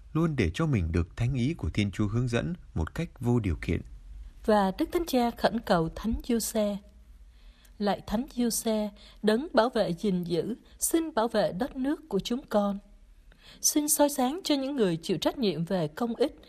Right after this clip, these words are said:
Speaker 2: để họ biết, như Cha, chăm sóc cho những người được ủy thác cho trách nhiệm của họ. Xin ban trí thông minh khoa học cho những người đang tìm các phương thức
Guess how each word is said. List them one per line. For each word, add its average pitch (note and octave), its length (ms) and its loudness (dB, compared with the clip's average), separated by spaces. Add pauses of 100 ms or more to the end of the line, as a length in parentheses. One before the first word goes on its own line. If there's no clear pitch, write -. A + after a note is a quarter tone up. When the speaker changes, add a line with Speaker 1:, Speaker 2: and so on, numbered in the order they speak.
(240)
Speaker 2:
để A3+ 120 4
họ A#3 360 0
biết, B3 140 2 (420)
như B3 280 2
Cha, A3 300 2 (300)
chăm D#4 180 2
sóc F#4+ 260 0
cho D4+ 100 2
những C#4 240 -2
người G3+ 200 2
được E3+ 280 -4
ủy F3 180 2
thác C4 320 -4
cho A#3 220 2
trách - 260 -6
nhiệm F#3 260 0
của A3+ 220 -2
họ. E3 360 -2 (840)
Xin C#4+ 260 0
ban C4+ 220 4
trí F4 220 2
thông C#4 180 2
minh B3+ 180 0
khoa D4 200 2
học A3 320 0
cho C#4+ 120 2
những B3 220 0
người F#3+ 260 2
đang C4 280 0
tìm E3 220 2
các C4 280 -6
phương A#3 220 0
thức E4 180 0